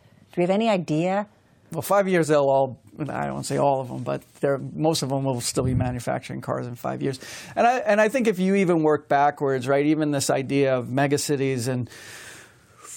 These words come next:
Speaker 2: ride-sharing, ride-hailing options, right? W-, think about the population, the demographics, and,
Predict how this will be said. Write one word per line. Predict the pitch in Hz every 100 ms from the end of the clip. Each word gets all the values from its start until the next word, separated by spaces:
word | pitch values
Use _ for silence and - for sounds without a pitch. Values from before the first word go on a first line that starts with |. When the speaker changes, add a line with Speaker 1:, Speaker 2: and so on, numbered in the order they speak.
| -
Speaker 2:
ride-sharing, | 156 156 151 170 151 143
ride-hailing | 139 151 147 160 147 139 143
options, | 160 165 156 143 127
right? | 151 151
W-, | 175 175 _ _ 147
think | - 220
about | 208 170 160 156 - - -
the |
population, | 143 151 139 165 147 131 - 147
the | 143
demographics, | 131 139 131 147 175 165 156 -
and, | 139